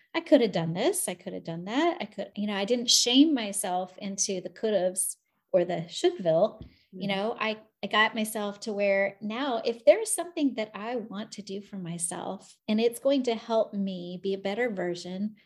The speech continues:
Speaker 1: of who I'm striving to be, then I'm gonna do it.
Speaker 2: Mm-hmm.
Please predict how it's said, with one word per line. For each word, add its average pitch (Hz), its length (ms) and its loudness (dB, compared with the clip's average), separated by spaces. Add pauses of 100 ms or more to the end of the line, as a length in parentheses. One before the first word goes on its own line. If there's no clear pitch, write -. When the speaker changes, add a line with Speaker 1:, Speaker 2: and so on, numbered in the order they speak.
(160)
Speaker 1:
of 214 140 -10
who 254 240 2
I'm 208 240 -2
striving 202 580 -4
to - 120 -12
be, 175 480 -6 (100)
then 262 120 0
I'm 285 120 10
gonna 349 240 0
do 359 240 2
it. - 340 -8 (240)
Speaker 2:
Mm-hmm. 190 140 -16